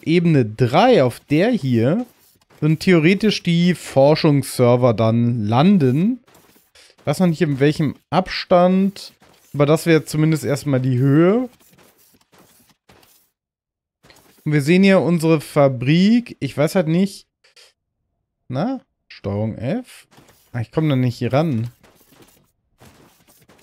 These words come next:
Shift F, komm.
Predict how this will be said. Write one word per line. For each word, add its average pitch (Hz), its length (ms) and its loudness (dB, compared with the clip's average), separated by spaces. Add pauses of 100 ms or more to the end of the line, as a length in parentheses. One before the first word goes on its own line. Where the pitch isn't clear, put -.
(1000)
Shift - 580 -6
F, - 560 -6
komm. 156 280 -8